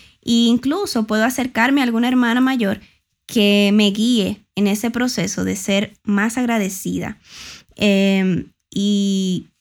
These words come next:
y que te ayude, ¿no?, a crecer en eso. Ah, ese sería el punto cuatro. Y finalmente, la quinta enseñanza es reconocer y apreciar el valor de nuestra familia espiritual.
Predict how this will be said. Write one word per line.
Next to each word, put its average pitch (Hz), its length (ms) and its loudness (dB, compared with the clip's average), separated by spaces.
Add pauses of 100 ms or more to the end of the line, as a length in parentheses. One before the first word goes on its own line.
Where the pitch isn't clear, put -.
(140)
y 208 100 -6
que 226 120 -2
te 220 120 -2
ayude, 240 340 -4
¿no?, 220 140 -4
a 285 100 -6
crecer 202 640 -6 (260)
en 185 180 -2
eso. 185 360 -6 (580)
Ah, 185 300 -2
ese 262 160 -2
sería 269 260 0
el 240 80 -2
punto 226 320 -2
cuatro. - 360 -12 (800)
Y 330 260 2
finalmente, 233 840 0 (140)
la 196 300 2
quinta 233 320 0
enseñanza 240 840 0 (100)
es 190 340 -2
reconocer 214 1040 -2 (100)
y 202 120 0
apreciar 196 760 0
el 196 220 -2
valor 196 560 -2 (360)
de 196 180 0
nuestra 196 380 -2
familia 190 460 0
espiritual. 175 760 -6